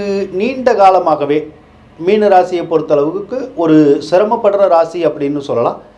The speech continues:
சிக்கல்கள்ல மாட்டிக்கிட்ட ராசின்னு சொல்லலாம். சிக்கல்கள்ல இருந்து மாட்டிக்கிட்டு வெளியே வர முடியாம தவிக்கிற ராசி அப்படின்னு சொல்லலாம்.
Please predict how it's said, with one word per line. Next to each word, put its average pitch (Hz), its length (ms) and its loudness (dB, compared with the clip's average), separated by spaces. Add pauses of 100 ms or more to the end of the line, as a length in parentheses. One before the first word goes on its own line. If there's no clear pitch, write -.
(500)
சிக்கல்கள்ல 233 840 0 (140)
மாட்டிக்கிட்ட 208 560 -2
ராசின்னு 196 460 -2
சொல்லலாம். 123 380 -10 (1040)
சிக்கல்கள்ல 208 540 0
இருந்து 170 440 0
மாட்டிக்கிட்டு 196 560 -2
வெளியே 202 340 -2
வர 170 220 2
முடியாம 160 560 0
தவிக்கிற 202 520 -2
ராசி 160 380 -2
அப்படின்னு 139 300 -8
சொல்லலாம். - 500 -14